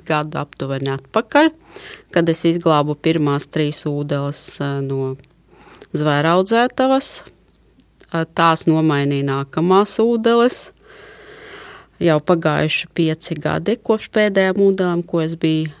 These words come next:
izglābusi no zvēraudzētavas. Nu,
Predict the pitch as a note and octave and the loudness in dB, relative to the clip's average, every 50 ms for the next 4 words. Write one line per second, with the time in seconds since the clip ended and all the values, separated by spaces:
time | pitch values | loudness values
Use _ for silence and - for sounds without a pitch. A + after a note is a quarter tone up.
0 | _ _ _ - E3 E3+ E3+ F3 D#3+ D3+ D3+ D#3 E3 D#3+ - - D#3 D#3 D3+ D3+ | _ _ _ -4 -4 -2 0 0 0 0 0 0 -4 -4 -4 -4 -2 -2 -2 -2
1 | D#3+ D#3+ D#3+ D3+ D3+ D3+ D3+ D3+ D3+ D3 - D#3+ D3+ D#3 - - D#3+ D#3 D3+ D#3 | -2 -4 -2 -2 -2 -4 -4 -4 -6 -6 -6 -6 -6 -6 -6 -6 -6 -6 -6 -6
2 | - - - - - _ _ _ - _ - - - - - - - _ _ - | -8 -10 -14 -16 -20 _ _ _ -20 _ -20 -20 -20 -20 -20 -20 -20 _ _ 0
3 | G3+ | 2